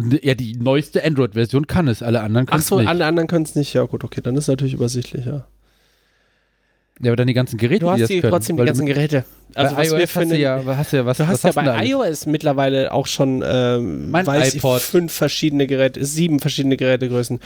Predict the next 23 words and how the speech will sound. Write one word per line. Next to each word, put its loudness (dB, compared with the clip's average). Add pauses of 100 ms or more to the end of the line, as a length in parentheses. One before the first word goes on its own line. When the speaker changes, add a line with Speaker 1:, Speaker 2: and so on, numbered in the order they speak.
(140)
Speaker 2:
Du -4
hast -2
alleine 0 (460)
wahrscheinlich 0
vier 0
oder 0
fünf -4
iPads 0
in -2
unterschiedlicher -2
Größe. 0
Gut, 0
da 4
ist -2
die -10
Frage, 0
iPads -2
werden 2
wahrscheinlich -4
wegfallen. 2
Okay, 0
also 0
gut, -6